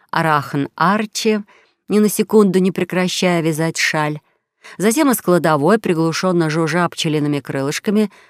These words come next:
прилетел медовый фей Виски. А пару минут спустя с огорода подошёл и мой фамильяр Гуччи, своим внешним видом больше всего похожий на крупную выдру,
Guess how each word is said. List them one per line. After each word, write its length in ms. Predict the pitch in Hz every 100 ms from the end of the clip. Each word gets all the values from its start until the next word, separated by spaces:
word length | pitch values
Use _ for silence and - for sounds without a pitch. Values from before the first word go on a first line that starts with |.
| _
прилетел 500 | - 196 214 - 277
медовый 420 | 240 175 220 226
фей 220 | 214 220 220
Виски. 720 | 160 170 156 - - 160 147 _ _ _ _ _ _
А 140 | 175 165
пару 360 | - 170 165
минут 280 | 160 151 147
спустя 480 | - 147 147 185 170
с 100 | -
огорода 400 | 139 143 156 143
подошёл 480 | - 143 139 151 143
и 40 |
мой 280 | 139 151 147 - _
фамильяр 680 | 147 151 139 135 131 - _
Гуччи, 640 | - 156 147 _ - - 123 _ _ _
своим 340 | - 165 160 143
внешним 440 | 147 143 - 143
видом 280 | 139 147 143
больше 260 | 143 135 -
всего 280 | - 143
похожий 420 | 156 139 - 139 147
на 140 | 143
крупную 480 | - 147 139 170 190
выдру, 420 | 156 135 127 -